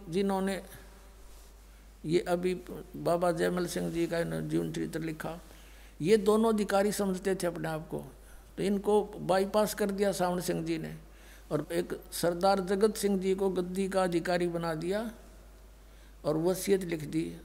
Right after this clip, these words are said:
और जगत सिंह तीन साल पाछा मर गया और इन्होंने अपना अलग से डेरा स्थापित कर लिया। एक ने सावण कृपाल मिशन बना लिया छतरपुर में,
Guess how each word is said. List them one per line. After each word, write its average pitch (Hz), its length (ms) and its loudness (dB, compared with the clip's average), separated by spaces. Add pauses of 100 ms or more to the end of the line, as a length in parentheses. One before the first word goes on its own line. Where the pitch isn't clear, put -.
(140)
और 156 340 0
जगत 196 280 4
सिंह 202 240 2
तीन 170 340 -2
साल - 260 -6
पाछा 175 340 0
मर 170 160 0
गया 156 280 -2 (480)
और 170 140 2
इन्होंने 220 400 4
अपना 208 400 2
अलग 190 360 0
से 208 380 0 (180)
डेरा 185 360 4
स्थापित 185 440 2
कर 185 160 0
लिया। 185 200 4
एक 190 120 0
ने 185 220 -2
सावण 180 320 0
कृपाल 180 420 0
मिशन 180 340 -2
बना 180 200 2
लिया 180 220 0
छतरपुर 170 560 -2
में, 175 240 -6